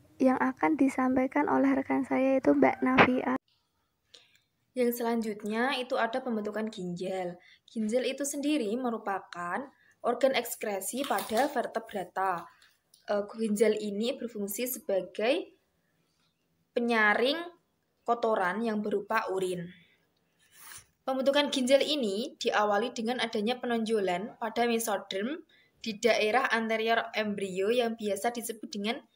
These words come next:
Speaker 2: nefrotom. Pada nefrotom ini memiliki rongga yang disebut dengan nefrosol. Pembentukan ginjal itu merupakan turunan mesoderm intermediate. Pada pembentukan ginjal,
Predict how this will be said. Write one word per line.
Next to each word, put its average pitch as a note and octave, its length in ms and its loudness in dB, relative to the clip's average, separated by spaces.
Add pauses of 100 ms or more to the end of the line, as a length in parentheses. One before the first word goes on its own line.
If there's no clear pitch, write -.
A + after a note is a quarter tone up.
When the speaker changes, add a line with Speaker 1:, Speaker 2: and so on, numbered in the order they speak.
(280)
Speaker 2:
nefrotom. F#3+ 560 -2 (1500)
Pada A#3+ 240 4
nefrotom A3+ 560 0
ini G#3+ 320 0
memiliki B3 400 0
rongga B3+ 400 0
yang G3+ 160 -2
disebut A3+ 400 -8
dengan G#3+ 320 -4
nefrosol. F3+ 640 -8 (400)
Pembentukan A3 480 -2
ginjal F#3+ 640 -2 (880)
itu A3 240 -2
merupakan B3+ 640 2
turunan C4 480 2
mesoderm A#3+ 560 -4
intermediate. G#3 960 -2 (640)
Pada A3 160 0
pembentukan B3 480 0
ginjal, G#3 720 -2